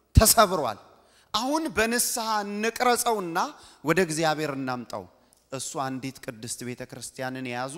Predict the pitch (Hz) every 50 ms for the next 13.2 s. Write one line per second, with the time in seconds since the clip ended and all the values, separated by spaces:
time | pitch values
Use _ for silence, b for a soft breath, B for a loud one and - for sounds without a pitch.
0 | 180 143 143 127 135 131 117 110 113 123 117 117 113 - - 127 113 110 117 117
1 | 110 - - - - - 95 92 95 98 - - - _ _ _ _ _ _ _
2 | _ _ _ _ _ _ _ _ _ _ _ _ _ _ _ _ _ _ _ 127
3 | 131 127 120 117 117 107 95 101 110 110 107 104 110 110 110 101 110 107 110 110
4 | - - 110 95 98 110 92 107 101 101 101 95 92 98 95 90 87 - - -
5 | - 110 - _ - _ _ _ _ _ _ _ _ _ _ _ _ _ _ _
6 | _ _ _ _ _ _ _ 104 107 107 101 95 117 113 113 113 110 - 127 -
7 | - 170 208 254 - _ _ _ _ _ _ _ _ _ _ _ _ _ _ -
8 | 117 110 110 113 113 113 - - - 147 165 208 208 _ _ _ _ _ 107 113
9 | 117 120 123 123 123 113 107 113 104 98 - - _ _ _ _ _ _ _ _
10 | _ _ _ _ _ _ _ - 104 107 107 104 107 104 - - 87 - _ _
11 | _ _ _ _ _ _ _ _ _ _ _ _ - 113 117 123 120 110 127 135
12 | - - - 139 117 107 - 127 - - - 113 127 123 - 135 - 123 117 -
13 | - - 139 135